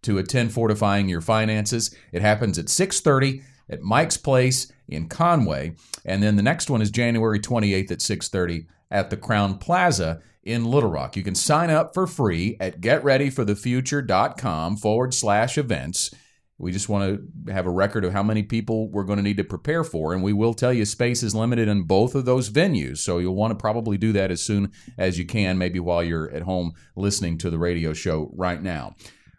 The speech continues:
We're talking about the Secure Act that was passed late in twenty nineteen, just a few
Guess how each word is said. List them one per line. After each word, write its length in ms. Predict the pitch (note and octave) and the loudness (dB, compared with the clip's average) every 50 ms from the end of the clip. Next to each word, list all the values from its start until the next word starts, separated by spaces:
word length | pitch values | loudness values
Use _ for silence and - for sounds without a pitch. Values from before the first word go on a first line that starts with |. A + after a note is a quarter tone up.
| _ - | _ -2
We're 160 | B2 F3+ A#3 | -2 -2 4
talking 400 | G#3 A3 G3+ F#3+ F3+ - D#3+ D3 | 6 6 6 6 6 4 2 4
about 380 | C3 C#3 C3+ C3+ C3+ - C3 | 6 8 8 8 6 4 2
the 200 | C3 B2+ B2 A#2+ A2 | 2 4 4 4 2
Secure 680 | G#2 - B2 A#2 A2+ - - F#3+ G#3 A3 G#3 G3 E3+ - - | 2 2 0 0 0 0 0 4 6 6 6 6 4 2 2
Act 560 | C3 C#3+ B2+ F#2+ D#2 - - - - - G2 | 4 4 4 4 2 -2 -6 -12 -12 -4 -2
that 200 | G#2+ G#2 G2+ G2+ | -2 -2 0 0
was 320 | G2 G#2+ G2+ G2+ G2 - | 0 2 2 2 2 -2
passed 580 | - - - C#3 C3+ C#3 C#3 C3+ C3 C3 - - | -4 -2 0 2 4 4 4 2 2 0 -2 -2
late 380 | G2+ G2+ A#2 C3 D3+ E3 D#3 - | 0 4 4 6 4 4 2 0
in 200 | - B2 A2+ G#2 | -2 0 2 2
twenty 320 | G#2 - - C3 B2+ B2+ B2 | 0 2 2 2 4 4 4
nineteen, 540 | A#2+ A#2+ A#2+ A2 - - A#2+ F#2+ E2 D2 | 2 2 0 0 0 0 0 0 0 0
just 240 | C#2+ F2 G2 G2 - | -2 -2 -2 -2 -2
a 80 | F#2 E2 | -4 -6
few 540 | - - C#3+ D3 E3+ F3 F3 F3 D#3+ - | -6 -4 -2 0 0 0 0 -2 -4 -6